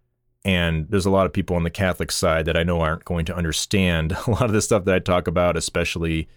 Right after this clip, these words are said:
you know, the occult stuff and transmuting things, stuff that's tied to the Catholic Alchemist series. And I think that's a greater good to put that away, and that that's there for the people who want it, but it's such a small minority of people. And so the last thing I'll, I'll wrap up before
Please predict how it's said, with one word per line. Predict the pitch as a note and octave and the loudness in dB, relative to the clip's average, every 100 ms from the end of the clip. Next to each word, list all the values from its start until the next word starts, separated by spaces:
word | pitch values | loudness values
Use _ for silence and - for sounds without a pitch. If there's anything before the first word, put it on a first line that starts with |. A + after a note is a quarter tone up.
| _ _ _ - | _ _ _ -4
you | E2+ | -2
know, | E2 D#2 | 0 0
the | D#2+ D#2+ | 0 0
occult | E2 E2 G2 E2+ | 0 0 0 0
stuff | - - E2+ D#2+ | -2 0 0 0
and | E2 | -2
transmuting | - F#2+ F2 E2 F2 E2+ | 0 0 0 0 0 0
things, | - E2+ E2 D#2+ | -2 -2 0 -2
stuff | - E2+ - | -2 -2 -2
that's | E2 - E2+ | -4 -4 -8
tied | - F2 D#2+ | -4 -2 -2
to | |
the | D#2+ | -4
Catholic | - E2+ E2 - | -2 -2 -2 -2
Alchemist | F2 E2+ E2 D#2+ - | -2 0 0 0 -2
series. | F2 E2 D#2+ D#2+ - - _ _ _ _ _ _ _ _ - | -2 0 -2 -2 -6 -12 _ _ _ _ _ _ _ _ 0
And | A#2 | 2
I | A#2 | 2
think | A#2+ | 2
that's | A2 - | 2 0
a | |
greater | F2+ G#2 F#2+ | 2 4 4
good | E2 F#2+ F2+ E2 | 4 4 4 2
to | E2+ | -2
put | - G#2 | -2 0
that | F#2 F2 F2 | 2 2 2
away, | E2+ E2+ E2+ E2+ | 2 2 2 0
and | F2+ F2 | -2 -2
that | E2 | 0
that's | F2+ E2 | 0 -2
there | - A2+ A#2 | 2 2 4
for | A2 | 0
the | F#2+ | 0
people | G#2+ G#2 F#2 | 0 0 0
who | |
want | F#2 G2 G#2 | 2 2 2
it, | F2+ | 2
but | F#2+ | 2
it's | F2+ - | 0 0
such | - | -2
a | - | -2
small | - - G2 G2 | -4 0 2 4
minority | F#2+ F2 E2+ E2 | 4 2 2 0
of | D#2 | -2
people. | - E2 D2+ C#2+ | -2 -4 -4 -4
And | D#2+ | 0
so | G#2+ F#2 | 2 4
the | |
last | G2 A#2+ B2 | 4 4 2
thing | B2 A2 | 0 2
I'll, | G2+ - | 2 2
I'll | F#2+ | 2
wrap | F#2+ F#2+ - | 2 2 4
up | F#2+ | 2
before | E2 E2+ F#2+ E2+ | 0 -2 0 0